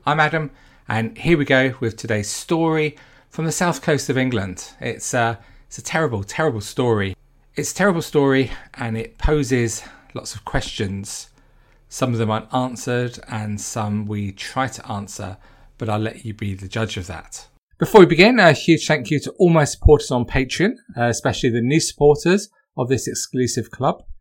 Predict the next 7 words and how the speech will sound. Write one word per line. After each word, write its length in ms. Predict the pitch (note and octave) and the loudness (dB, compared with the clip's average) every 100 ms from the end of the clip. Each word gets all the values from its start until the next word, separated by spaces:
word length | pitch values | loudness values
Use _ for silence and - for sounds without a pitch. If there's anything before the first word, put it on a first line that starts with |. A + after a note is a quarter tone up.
| _ | _
That's 260 | - - - | -2 -2 -2
Marie 300 | B2 A#2 A2+ | 0 2 2
Davis, 640 | A#2 A#2+ B2 G3 - - _ _ _ _ | 2 2 2 -2 -4 -12 _ _ _ _
Felix, 760 | - D#3 C3 - - - - - _ _ | -2 2 4 4 0 -6 -6 -10 _ _
Sydney 460 | - - A#2+ A#2+ A2 | -4 -2 -2 -2 0
Dark, 480 | B2+ D3 E3+ - - - | 2 2 2 -4 -16 -4
Rachel 340 | C#3+ C3+ - | -2 -2 -6